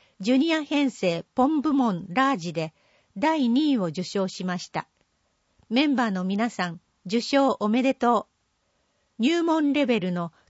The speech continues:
キッズチアダンス講座の受講生を随時募集しています。詳しくはお問い合わせください。問い合わせ先、森下文化センタ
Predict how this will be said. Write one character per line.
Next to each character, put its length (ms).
キ 160
ッ 80
ズ 180
チ 220
ア 80
ダ 160
ン 80
ス 120
講 260
座 160
の 120
受 180
講 280
生 260
を 300
随 260
時 140
募 160
集 260
し 120
て 120
い 100
ま 180
す。 240
詳 240
し 160
く 100
は 160
お 60
問 240
い 60
合 40
わ 100
せ 140
く 120
だ 120
さ 200
い。 100
問 220
い 40
合 80
わ 80
せ 120
先、 460
森 280
下 240
文 220
化 140
セ 200
ン 100
タ 440